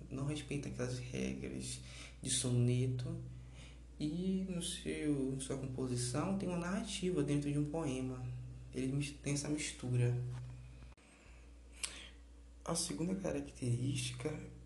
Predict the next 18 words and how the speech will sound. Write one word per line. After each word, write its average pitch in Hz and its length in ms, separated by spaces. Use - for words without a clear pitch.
é 143 460
o 151 200
eu. 117 320
O 131 120
eu 165 180
torna-se 143 460
o 139 40
centro - 460
do - 160
universo. 127 680
E 139 60
nas 147 140
palavras 131 560
de 123 160
Maçom 123 420
Moisés, 123 880
o 139 80
romântico 127 720